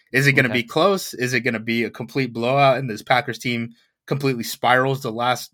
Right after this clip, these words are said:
Speaker 1: month of the year? Uh, T-, T B D. I, I think the Eagles
Speaker 2: <laughs>
Speaker 1: win.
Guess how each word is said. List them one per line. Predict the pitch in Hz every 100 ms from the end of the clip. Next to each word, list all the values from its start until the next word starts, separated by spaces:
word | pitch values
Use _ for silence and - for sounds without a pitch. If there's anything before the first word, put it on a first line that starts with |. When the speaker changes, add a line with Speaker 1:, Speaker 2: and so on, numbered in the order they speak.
| -
Speaker 1:
month | 123 131 135
of | 131
the |
year? | 135 147 160 151 _ _ _ _ _ -
Uh, | 180 233 208 220 _ _
T-, | - 254 233
T | - 247
B | 254 247
D. | 208 240 165
I, | 120 143 143
I | 156
think | 139 185 190
the | 143
Eagles | 135 156 143 135
Speaker 2:
<laughs> |
Speaker 1:
win. | 151 160 165